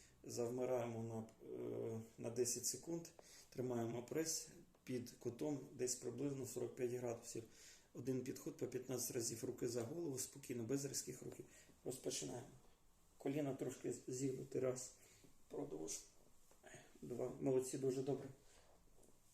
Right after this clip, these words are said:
Три. Без різких рухів.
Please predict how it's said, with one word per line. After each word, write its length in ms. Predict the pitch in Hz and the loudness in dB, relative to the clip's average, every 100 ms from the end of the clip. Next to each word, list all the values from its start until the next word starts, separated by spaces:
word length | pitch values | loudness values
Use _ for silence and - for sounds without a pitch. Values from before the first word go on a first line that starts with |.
| - - - - - | -18 -16 -16 -16 2
Три. 260 | 147 131 131 - - - - - - - | 4 4 -2 -12 -20 -20 -20 -20 -16 0
Без 240 | 147 151 | 2 4
різких 440 | 147 135 - - | 0 -2 -4 -6
рухів. 260 | - - - | -8 -10 -12